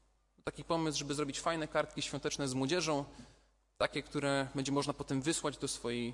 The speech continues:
rodziny, swoich bliskich. Więc udałem się do sklepu papierniczego, żeby znaleźć materiały na tą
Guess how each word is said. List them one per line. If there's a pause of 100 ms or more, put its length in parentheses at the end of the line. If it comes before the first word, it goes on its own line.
(120)
rodziny,
swoich
bliskich. (680)
Więc
udałem
się
do
sklepu
papierniczego,
żeby
znaleźć
materiały (960)
na
tą